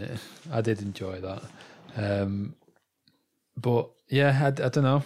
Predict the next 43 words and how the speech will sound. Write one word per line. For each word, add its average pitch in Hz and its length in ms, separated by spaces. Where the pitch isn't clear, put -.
I, 135 320
I, 143 60
wou-, 196 120
I 202 260
wouldn't 202 260
say 214 120
I 190 40
was 127 120
bored 123 400
so - 140
much. 160 340
I 139 40
just, 135 280
I 143 80
don't 165 200
think 156 240
it 147 80
lives 127 300
up 123 220
to - 140
the, 110 380
to 123 120
the 107 340
hype 113 440
it's 131 160
got 117 300
around 113 340
it. 117 120
You 123 60
know 117 100
what 113 80
I - 20
mean? 113 200
And 131 180
I 143 100
understand 143 480
that 123 180
it's 117 140
largely 113 400
because 110 420
of 123 260
L-, 139 140
Br-, - 60